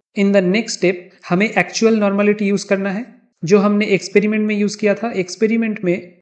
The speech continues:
हमने सोडियम ऑक्सलेट यूज़ किया था एन वन नॉर्मल का। So we can write वी वन minus वी एक्स एम एल एन वन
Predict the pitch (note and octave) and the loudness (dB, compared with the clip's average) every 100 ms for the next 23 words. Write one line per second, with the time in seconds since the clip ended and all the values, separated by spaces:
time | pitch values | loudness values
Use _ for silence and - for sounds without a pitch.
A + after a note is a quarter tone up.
0 | - F3 G3 G3+ F3+ F3+ G#3+ G#3 F3 F#3+ | -4 0 0 2 2 4 2 2 0 0
1 | G3+ G3 F#3 F3+ G3 F#3 F#3 B3 - G#3+ | 0 0 -4 -2 0 0 0 -6 -4 0
2 | G#3 G3+ G3 G#3 F3 D#3 D3 D3 D3 - | 0 2 0 0 0 -2 -4 -6 -10 -12
3 | _ - F#3 F3+ F#3+ A3 G3+ E3 D#3+ G3+ | _ -4 0 2 2 0 2 2 0 -2
4 | D#3+ D#3 F#3 G#3+ A3+ G3+ F3 D#3 E3+ G3 | -4 0 2 2 0 0 0 0 -2 -6
5 | - - D#3 D3 F3+ G#3+ G#3+ - G3+ F3 | -12 -12 -8 -4 0 2 0 -2 0 2
6 | D#3+ D#3 A#3+ - - G3+ G#3 A3 A3+ A#3 | 2 0 -6 -12 -4 0 2 2 2 2